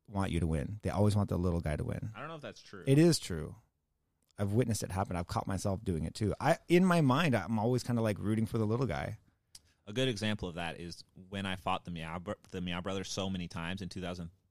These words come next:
Speaker 2: twelve and two thousand thirteen.
Speaker 1: What belt was that?
Speaker 2: Purple and brown. We had ten, nine or ten fights against each other at, like, finals of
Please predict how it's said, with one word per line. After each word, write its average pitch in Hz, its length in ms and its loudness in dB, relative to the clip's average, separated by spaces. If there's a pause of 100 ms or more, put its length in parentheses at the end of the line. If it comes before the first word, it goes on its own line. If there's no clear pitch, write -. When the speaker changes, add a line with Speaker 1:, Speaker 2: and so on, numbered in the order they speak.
(140)
Speaker 2:
twelve 90 260 -2
and 90 80 -8
two - 80 -16
thousand 90 240 -6
thirteen. 85 320 -6
Speaker 1:
What 127 140 0
belt 98 160 2
was 107 100 -2
that? 113 180 -2 (360)
Speaker 2:
Purple 101 260 -2
and 85 100 -2
brown. 85 360 -4 (260)
We 92 120 -8
had 95 220 -4 (560)
ten, 104 380 0 (140)
nine 107 240 0
or 104 60 0
ten 98 380 -4 (300)
fights 92 440 -6 (120)
against 113 240 -6
each 123 140 -10
other 123 260 -2
at, 85 140 -4 (160)
like, 85 180 -10
finals 92 480 -2
of 82 160 -10